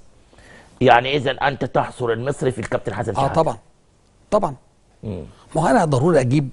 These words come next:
Speaker 2: حد صاحب إنجازات.
Speaker 1: طب ما تخيل أنت لما يكون الكابتن حسن شحاتة رشح حسام حسن.
Speaker 2: ماشي، يعني هو ليه وجهة نظر، كل واحد ليه
Speaker 1: آه،
Speaker 2: وجهة
Speaker 1: أنا فاهم،
Speaker 2: نظر.
Speaker 1: أنا فاهم، أنا
Speaker 2: كل
Speaker 1: فاهم.
Speaker 2: واحد ليه وجهة
Speaker 1: آه.
Speaker 2: نظر. فأنا،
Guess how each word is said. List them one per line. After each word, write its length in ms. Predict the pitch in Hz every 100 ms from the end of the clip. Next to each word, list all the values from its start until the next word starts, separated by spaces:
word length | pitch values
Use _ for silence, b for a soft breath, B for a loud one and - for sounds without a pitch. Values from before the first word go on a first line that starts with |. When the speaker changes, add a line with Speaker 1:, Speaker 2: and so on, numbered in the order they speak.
| - - -
Speaker 2:
حد 360 | - 147 139 -
صاحب 380 | - - - 131
إنجازات. 580 | 131 120 104 123 - -
Speaker 1:
طب 160 | 120 117
ما 200 | 120 120
تخيل 480 | 117 110 131 147 127
أنت 160 | 113 123
لما 200 | 117 113
يكون 220 | - 139
الكابتن 380 | 110 135 - 123
حسن 280 | 135 - 151
شحاتة 400 | 143 131 - 123
رشح 300 | 120 104 107
حسام 200 | 110 98
حسن. 240 | 107 - - _ _ - -
Speaker 2:
ماشي، 320 | 214 254 135
يعني 180 | 110 - - - -
هو 160 | 151
ليه 160 | 131 165
وجهة 220 | 175 147 135
نظر، 180 | 113 -
كل 140 | 226
واحد 200 | - -
ليه 60 | 165
Speaker 1:
آه، 20 |
Speaker 2:
وجهة 100 | 185
Speaker 1:
أنا 100 | 143
فاهم، 200 | 123 170
Speaker 2:
نظر. 220 | 151 117
Speaker 1:
أنا 100 | 117
فاهم، 260 | - 135 101 87
أنا 100 | 98
Speaker 2:
كل 120 | -
Speaker 1:
فاهم. 100 | 226
Speaker 2:
واحد 260 | 208 151 139
ليه 100 | 156
وجهة 260 | 160 127 -
Speaker 1:
آه. 20 |
Speaker 2:
نظر. 240 | 127 87 - - B B B
فأنا، 520 | - 147 147 - 214